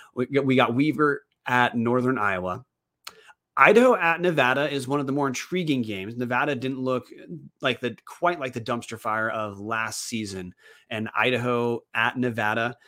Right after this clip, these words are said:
is a r-, real good matchup for a Big Sky team to pick up an F B S win. Uh, we've got Idaho State at Utah State, hashtag Jungle Land. We've got, uh,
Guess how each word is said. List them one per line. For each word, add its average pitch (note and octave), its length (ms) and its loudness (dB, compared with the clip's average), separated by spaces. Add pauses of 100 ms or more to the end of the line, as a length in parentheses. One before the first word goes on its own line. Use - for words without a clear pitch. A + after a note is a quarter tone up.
(200)
is A#2 260 -4
a A2 420 -2 (120)
r-, A2 220 -12 (280)
real C#3+ 360 2
good B2 180 -4
matchup G#2+ 460 -4
for A2 200 -6
a G2+ 60 -6
Big G2+ 180 -10
Sky G#2+ 220 -4
team G#2 220 -12
to F#2+ 60 -16
pick G#2 180 -10
up G2 100 -12
an G2 100 -14
F G2 180 -12
B G2+ 140 -8
S F#2 180 -10
win. F2+ 300 -14 (340)
Uh, F#2 140 -10
we've A2 160 -6
got A2 200 2 (100)
Idaho B2+ 320 0
State A#2 420 -2
at A#2 300 0
Utah A#2 400 2
State, A2 340 -2
hashtag F#2 420 -10
Jungle F2 280 -12
Land. F2 280 -10 (360)
We've A2 160 -6
got, G#2+ 340 2
uh, G2+ 180 -2